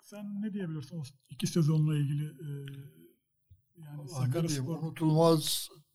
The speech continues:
Speaker 2: iki sezonda. O ikinci sezonda biz Türkiye Kupası'nı kazandık.
Speaker 1: E, e, daha sonra,
Speaker 2: Daha sonra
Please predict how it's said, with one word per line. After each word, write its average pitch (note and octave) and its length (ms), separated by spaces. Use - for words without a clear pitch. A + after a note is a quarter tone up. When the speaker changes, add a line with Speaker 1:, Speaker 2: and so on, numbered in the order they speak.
Speaker 2:
iki C#3 220
sezonda. C3+ 500
O C3+ 220
ikinci D3 420
sezonda E3 500
biz B2+ 240
Türkiye B2+ 380
Kupası'nı A#2+ 460
kazandık. G#2+ 420
Speaker 1:
E, G3+ 40
e, E3+ 460
daha F#3+ 160
sonra, D#3+ 200
Speaker 2:
Daha A#2 80
sonra - 180